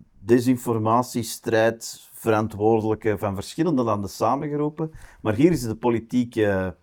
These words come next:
invalshoek die je zegt van, van, van wel correct. Het bleken allemaal om, eh, ja, center-left, center, eh, dus zeker niet de,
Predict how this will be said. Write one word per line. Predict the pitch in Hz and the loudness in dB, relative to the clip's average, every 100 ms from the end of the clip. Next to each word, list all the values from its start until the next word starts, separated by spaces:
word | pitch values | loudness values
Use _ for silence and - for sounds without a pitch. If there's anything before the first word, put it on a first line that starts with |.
| _ _ - | _ _ 0
invalshoek | 143 131 113 104 113 110 - | 0 2 2 2 -2 -6 -6
die | 107 | -4
je | |
zegt | 95 104 - - | -4 -6 -8 -6
van, | 101 90 87 | -4 -2 -2
van, | 92 90 87 | -2 -4 -2
van | 95 | -4
wel | 90 90 | 0 -2
correct. | - 104 - - _ _ _ | -2 -2 -2 -6 _ _ _
Het | 104 | -8
bleken | 104 123 117 90 | 2 4 4 2
allemaal | 123 139 139 131 131 | 4 4 4 4 2
om, | - 113 117 117 113 | 0 2 2 2 0
eh, | 110 104 101 101 92 | 0 2 4 2 -2
ja, | - 104 - _ _ _ - - | 0 -2 -2 _ _ _ -20 -14
center-left, | - 120 117 117 107 113 117 - - | 0 2 2 0 4 2 2 -12 -8
center, | - 117 113 110 104 - - | 0 0 4 4 4 -2 -6
eh, | 98 95 95 | -2 0 0
dus | 113 120 - | -2 -4 -2
zeker | 113 160 147 123 | 2 2 2 0
niet | 135 156 - _ _ _ | 2 2 -2 _ _ _
de, | - 113 | -6 -6